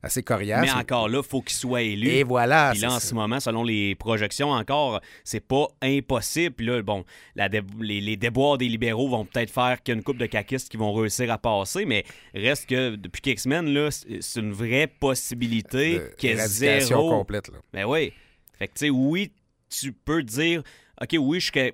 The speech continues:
Speaker 2: je serais game d'être dans l'oppo-, dans l'opposition, mais encore faut-il que tu sois élu. » Pour,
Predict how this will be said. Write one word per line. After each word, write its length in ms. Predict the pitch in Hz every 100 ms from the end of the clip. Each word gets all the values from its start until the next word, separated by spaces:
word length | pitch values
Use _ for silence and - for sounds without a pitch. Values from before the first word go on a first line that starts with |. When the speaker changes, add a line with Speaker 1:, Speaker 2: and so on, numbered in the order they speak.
| -
Speaker 2:
je 60 | -
serais 160 | 127
game 240 | 117 151 156
d'être 220 | 139 131
dans 100 | 123
l'oppo-, 360 | 120 120 123 131
dans 220 | 113 117
l'opposition, 540 | 110 120 107 135 160
mais 120 | 120
encore 440 | 110 110 - 139 147
faut-il 400 | 127 110 165 151
que 100 | 151
tu 120 | -
sois 320 | - 127 131
élu. » 320 | 127 123 120 208
Pour, 120 | 117